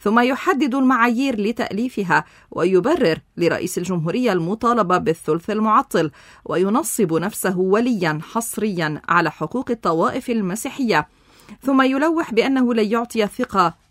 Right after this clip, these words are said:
للحكومة. صحيفة النهار ذكرت أنه يمكن إدراج التصعيد الذي اتسم به موقف التيار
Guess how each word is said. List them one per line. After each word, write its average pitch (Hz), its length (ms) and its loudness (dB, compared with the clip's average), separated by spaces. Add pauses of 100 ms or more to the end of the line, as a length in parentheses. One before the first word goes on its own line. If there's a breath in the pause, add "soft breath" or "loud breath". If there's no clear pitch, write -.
للحكومة. 147 840 -4 (640 loud breath)
صحيفة 381 440 2
النهار 294 520 2
ذكرت 233 420 0
أنه 214 300 2
يمكن 226 380 0
إدراج 208 380 0
التصعيد 208 680 -2
الذي 165 280 -2
اتسم 160 580 -4
به 190 280 -2
موقف 170 360 -4
التيار 208 540 0